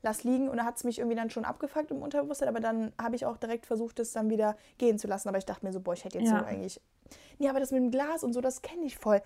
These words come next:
Speaker 1: Ich denk mir einfach so, „Es ist so. Es ist“,
Speaker 2: Ja, ich, also
Speaker 1: ne?
Speaker 2: da ist es für mich wirklich, das ist inzwischen für mich echt, das, da bin ich so geübt drin, dass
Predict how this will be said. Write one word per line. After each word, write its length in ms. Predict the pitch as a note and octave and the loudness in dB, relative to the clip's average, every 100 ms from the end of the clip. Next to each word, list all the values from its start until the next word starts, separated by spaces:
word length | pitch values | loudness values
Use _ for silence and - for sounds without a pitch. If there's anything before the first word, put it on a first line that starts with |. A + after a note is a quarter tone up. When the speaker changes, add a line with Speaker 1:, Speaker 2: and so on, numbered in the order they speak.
| - - | -6 -8
Speaker 1:
Ich 120 | - - | -8 0
denk 180 | F#4+ | 0
mir 60 | G4 | 0
einfach 160 | F4+ F4 | 0 2
so, 80 | E4+ | 0
„Es 60 | |
ist 180 | F#4 A#4+ | 0 2
so. 240 | C#4+ C4 - - | 4 4 2 -12
Es 120 | - | -8
ist“, 340 | - - - C4+ | -4 -4 0 10
Speaker 2:
Ja, 200 | C#4+ C#4+ | 12 12
ich, 180 | - | 8
also 160 | C#4+ D#4 | 8 8
Speaker 1:
ne? 60 | D4 | 10
Speaker 2:
da 100 | C4+ | 10
ist 140 | D4 | 10
es 160 | D#4+ - | 4 8
für 100 | E4 | 8
mich 160 | D#4+ | 8
wirklich, 220 | D#4+ E4 | 6 6
das 100 | F#4 F#4+ | 6 6
ist 160 | F#4+ | 6
inzwischen 520 | D#4 D#4 E4 E4 - - | 2 4 4 4 0 4
für 120 | C#4 | 6
mich 160 | C4+ C4+ | 6 6
echt, 180 | D4+ C4+ | 4 4
das, 60 | |
da 140 | B3+ B3 | 8 8
bin 100 | B3 | 8
ich 120 | A#3+ | 6
so 120 | D#4 | 6
geübt 320 | C#4+ C4+ C#4 - | 6 6 4 6
drin, 80 | A#3+ | 6
dass 180 | A#3+ | 4